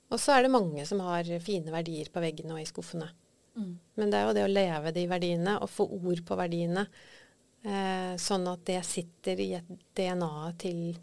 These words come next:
Speaker 1: de som begynner der da.
Speaker 2: Mm.
Speaker 1: Så når, eh, jeg ansetter, så spør jeg jo dem hva, hva er som er viktig for deg i livet, og, eh, og få, få litt vit-, vite om,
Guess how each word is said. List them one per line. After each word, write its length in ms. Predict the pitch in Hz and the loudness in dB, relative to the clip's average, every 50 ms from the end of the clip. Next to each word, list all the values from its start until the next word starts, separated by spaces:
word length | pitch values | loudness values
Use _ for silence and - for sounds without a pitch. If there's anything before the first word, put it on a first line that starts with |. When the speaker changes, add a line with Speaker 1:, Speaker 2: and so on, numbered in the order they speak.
| - - | -8 -4
Speaker 1:
de 120 | 196 190 170 | -2 -2 -2
som 220 | 170 - 180 170 170 | -2 -2 -2 0 0
begynner 260 | 175 165 160 156 147 | 0 -2 -2 -4 -6
der 140 | 160 196 233 | -2 -2 -2
da. 80 | 247 - - - - - - - - - - - _ _ _ _ _ _ - | -2 -2 -4 -14 -20 -20 -20 -20 -20 -20 -20 -20 _ _ _ _ _ _ -6
Speaker 2:
Mm. 300 | 220 202 185 175 170 180 180 - _ _ _ _ _ _ _ _ _ _ _ _ - - _ | -6 -4 -4 -4 -6 -8 -10 -16 _ _ _ _ _ _ _ _ _ _ _ _ -20 -20 _
Speaker 1:
Så 320 | - - - - - 220 214 | -8 -6 -2 0 2 2 4
når, 320 | 214 214 214 208 202 202 208 | 4 4 2 2 2 0 0
eh, 540 | 208 208 202 202 196 196 196 196 196 196 202 | 2 2 2 2 2 0 0 0 2 4 6
jeg 200 | 196 196 196 190 | 6 6 6 6
ansetter, 420 | 180 175 - 190 170 - 294 330 339 | 4 0 -2 -6 0 6 6 8 8
så 140 | 330 349 | 8 6
spør 280 | - - - 208 180 165 | 4 4 4 4 4 4
jeg 340 | 165 165 170 160 160 160 160 | 4 4 2 2 2 2 0
jo 260 | 170 175 175 175 175 | 0 0 0 0 0
dem 300 | 170 175 170 160 165 170 170 170 - - _ - | 0 0 0 0 0 -2 -4 -4 -8 -14 _ 2
hva, 340 | 190 180 165 165 170 170 170 - - _ - - _ _ _ _ _ _ _ _ _ _ - | 4 6 6 6 6 4 2 -2 -12 _ -20 -20 _ _ _ _ _ _ _ _ _ _ -2
hva 120 | 185 185 | 0 0
er 60 | 175 | 0
som 140 | - - 185 | 0 -2 -2
er 100 | 180 190 | -2 -4
viktig 260 | 185 - - - 175 | -4 -6 -8 -10 -6
for 120 | 170 180 170 | -2 -2 -2
deg 180 | 165 151 151 | -2 -2 -4
i 240 | 151 151 151 151 151 | -8 -10 -10 -10 -8
livet, 340 | 151 160 156 156 156 156 156 | -4 -2 -2 0 0 0 -2
og, 800 | 156 156 156 151 - _ _ _ _ _ _ _ - - 170 165 | -2 -4 -4 -6 -10 _ _ _ _ _ _ _ -14 -10 -8 -6
eh, 340 | 165 156 165 160 160 160 156 - - - - 180 175 170 175 196 | -6 -6 -6 -8 -8 -10 -12 -14 -18 -20 -20 -20 -20 -20 -18 -16
og 80 | 196 - | -16 -12
få, 220 | - - 220 - 196 196 - 190 | -8 -6 -6 -6 -6 -8 -8 -8
få 220 | - - 220 196 | -4 -2 0 0
litt 140 | 214 214 220 | 0 0 2
vit-, 280 | 220 202 170 170 - _ _ _ - | 0 0 0 -2 -8 _ _ _ -4
vite 320 | - 233 208 170 - - 190 | -2 -2 -2 0 -2 -2 0
om, 160 | 180 180 180 | 0 0 -2